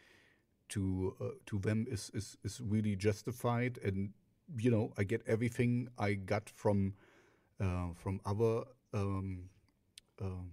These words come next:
um, things, you know. Um, if I compare it to Lender, Lender is also,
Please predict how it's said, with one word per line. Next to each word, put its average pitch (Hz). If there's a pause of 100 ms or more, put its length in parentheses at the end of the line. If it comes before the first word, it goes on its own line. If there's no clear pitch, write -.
(480)
um, 90
things, 127
you 104
know. 107 (560)
Um, 95 (480)
if 156
I 131
compare 123
it 123
to 104
Lender, 143
Lender 127
is 110
also, 127